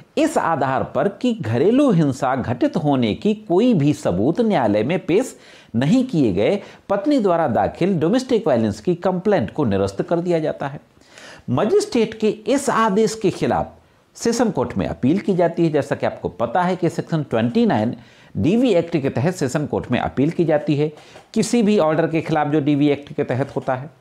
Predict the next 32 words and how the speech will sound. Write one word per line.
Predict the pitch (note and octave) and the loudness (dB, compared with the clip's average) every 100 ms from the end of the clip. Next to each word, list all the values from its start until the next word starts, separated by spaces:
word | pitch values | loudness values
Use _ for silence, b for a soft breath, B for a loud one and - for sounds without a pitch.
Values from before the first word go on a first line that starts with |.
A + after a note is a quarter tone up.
| _ _ B B B B B | _ _ B B B B B
सेशन | - B3+ C4 D#4 D#4 | -6 -4 0 0 2
की | C#4+ | 2
न्यायालय | A#3+ A#3+ A#3+ | 2 2 4
यह | E3+ | 2
तो | B2+ G3+ | 2 0
पाती | A3+ C#4 C#4+ D#4 | 0 0 2 2
है | C3+ - b b b b - | 2 -4 b b b b -2
कि | F3 | 0
डोमेस्टिक | D3 A3 C#4 - D#4+ D#4+ | 2 2 0 0 -2 0
वायलेंस | G3+ F#3 G#3+ C4 B3+ G3 | 2 2 2 2 0 -2
से | A3 G#3+ | 0 0
संबंधित | G3+ F3+ G3 G3+ G#3 | 0 0 2 2 0
कोई | - E3 F#3+ | -2 0 2
भी | F#3 G#3 | 2 2
इंसिडेंट | F3 E3+ F#3+ D#3 F3 F3 E3+ | 2 2 2 0 0 -2 -2
पत्नी | D#3 E3 E3 | -2 0 0
के | E3 | 0
साथ | D#3 C#3+ C#3+ | 0 -2 -2
हुई, | G2+ D#3 F3 E2 B B - | 0 2 2 0 B B -8
घरेलू | F2 C#3 G3+ G3+ | -2 2 2 4
हिंसा | F3+ F3 F#3+ | 4 2 0
की | F#3 F3+ | 0 0
कोई | E3+ F3 | 2 2
भी | E3 C#3+ | 2 2
घटना | C#3 D#3+ E3 | 0 -2 -4
की | D#3+ F3+ | 0 2
गई, | F#3 D#3 F#2+ B B _ _ | 4 2 0 B B _ _
इसका | B3+ B3 E4+ E4+ C4+ | -2 0 -2 0 -2
कोई | - F3 D3+ | 0 0 0
सबूत | B2+ F#2 G#2 F#2+ | -2 -2 -2 -2
नहीं | D2+ F2 | -4 -6
है। | - | -8